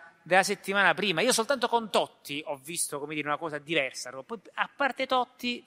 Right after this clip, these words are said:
mentre giocava, il resto è tutto quanto relativo. Certo, vabbè, concludo, eh, l'ho buttata un po' in caciara, però Roma è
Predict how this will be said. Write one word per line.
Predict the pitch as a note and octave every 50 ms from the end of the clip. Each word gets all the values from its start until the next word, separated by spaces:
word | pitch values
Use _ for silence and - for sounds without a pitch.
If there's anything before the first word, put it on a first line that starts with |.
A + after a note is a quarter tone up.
| _ _
mentre | C#3+ C#3 C3 B2+ C3+
giocava, | C3+ C3+ D3+ C3+ C#3 C3 B2+ C3 C#3+ D3+ - - - - - _ _
il | - B3+ B3+
resto | B3 A#3 G3 - - F3 -
è | - G3
tutto | - G#3+ F3 G#3 G3
quanto | E3 E3+ D#3+ D3 C#3+ C#3+
relativo. | C#3+ C#3 C3 B2+ - B2+ B2+ B2 B2 - _ _ _ _ _ _
Certo, | - A3 F#3+ D3+ - - D3+
vabbè, | D3 C#3+ C#3
concludo, | - - D#3 D3+ - F#3+ F#3 E3 C#3+ C#3+ C3+ C#3 - _ _ _ _ _ _ _ _ _ _ _ _ _ - - _ -
eh, | E3 D#3+ E3 E3+ F3+ F3+
l'ho | D#3+ D#3
buttata | D#3+ E3+ - F#3 - F#3
un | F3+
po' | D#3+ G3
in | G3 F3+
caciara, | - F3+ E3+ - F3 D#3+ D3 C#3+
però | - - F3
Roma | D#3+ F#3 G3 F3+ D#3 D3 D3+ -
è | - D#3